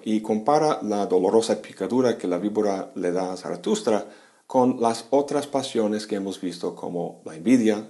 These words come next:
el resentimiento, el enfado con el machismo de Nietzsche, etcétera.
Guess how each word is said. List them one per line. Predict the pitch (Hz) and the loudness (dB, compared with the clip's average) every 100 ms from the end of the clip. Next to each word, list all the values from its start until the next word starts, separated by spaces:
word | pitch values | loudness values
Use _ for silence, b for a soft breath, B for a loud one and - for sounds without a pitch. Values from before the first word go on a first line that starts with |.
| - | -10
el | 82 | -10
resentimiento, | 85 - - 143 135 117 110 101 92 B B - | -10 -10 -10 -6 -4 -4 -4 -8 -8 B B -4
el | 90 90 | -2 0
enfado | 85 87 107 104 101 | -2 2 4 4 0
con | 90 | -4
el | 87 | -4
machismo | 85 87 87 85 | -6 -8 -10 -8
de | 85 | -4
Nietzsche, | 117 123 - - - | -2 -2 -6 -10 -10
etcétera. | - - 92 82 82 | -10 -6 -6 -6 -8